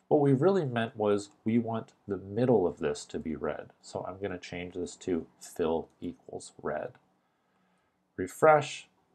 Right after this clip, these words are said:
wonderful. And like I said, this is fill and this out here is stroke. So if we wanna color the outside, we can say stroke equals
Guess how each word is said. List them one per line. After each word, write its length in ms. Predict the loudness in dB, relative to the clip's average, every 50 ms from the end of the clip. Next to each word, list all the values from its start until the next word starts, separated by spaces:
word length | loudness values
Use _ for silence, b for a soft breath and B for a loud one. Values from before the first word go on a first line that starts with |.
| _ -12
wonderful. 640 | -8 -6 -6 -6 -6 -8 -8 -6 -6 -6 -6 -6 -8 _ _ _ b b b b b b b b b _
And 140 | -6 -4 -2
like 180 | -2 0 0 0
I 60 | 0
said, 480 | 0 2 2 4 4 2 0 -2 -6 -12 _ -16
this 460 | -8 -2 2 2 2 2 0 -2 -6
is 200 | -6 -6 -6 -8
fill 600 | -12 0 4 6 6 8 6 4 4 2 0 -4 -10 _ _ _ -12
and 380 | -10 -10 -8 -8 -10 -8 -2
this 340 | 2 2 4 2 2 -2 -4 0
out 220 | 0 0 0 -2 -6
here 260 | -8 -6 -4 -2 -2
is 100 | -2 -4
stroke. 640 | -4 -8 -12 -8 -2 0 0 0 0 -2 -6 -18 -20 _
So 240 | -12 -6 -4 -4 -4
if 100 | -4 -6
we 80 | -8
wanna 160 | -6 -6 -6 -8
color 340 | -6 0 2 2 4 4
the 160 | 2 0 0 0
outside, 600 | -2 -2 -4 -4 -2 0 2 2 2 2 -2 -6 -10 b b b b b _ -4
we 100 | -4 -4
can 220 | -4 -6 -12 -10
say 240 | -4 0 0 0 0
stroke 580 | -2 -6 -12 -10 -4 0 2 2 0 0 -6 _ b b b b b b
equals 520 | -12 -12 -12 -8 -6 -4 -4 -4 -6 -10